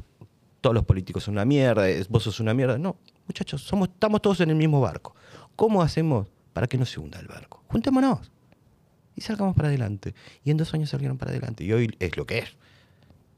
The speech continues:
Es una potencia económica, es una potencia cultural, es un país de la hostia que te parte la cabeza, pero nosotros somos un, muchísimo mejor. Nosotros somos la Argentina.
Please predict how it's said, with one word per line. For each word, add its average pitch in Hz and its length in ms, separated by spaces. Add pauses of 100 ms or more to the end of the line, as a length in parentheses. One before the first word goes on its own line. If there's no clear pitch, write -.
(680)
Es - 160
una - 140
potencia 120 720 (220)
económica, 107 600 (220)
es - 100
una 76 120
potencia - 460
cultural, 135 540 (460)
es - 180
un 78 80
país 80 260
de 80 80
la 104 120
hostia 120 400
que - 120
te - 180
parte - 760
la 131 100
cabeza, 139 520 (520)
pero 98 160
nosotros 104 420
somos 113 340
un, 123 80 (760)
muchísimo 117 580
mejor. 90 300 (340)
Nosotros 110 400
somos 104 200
la 95 60
Argentina. 82 540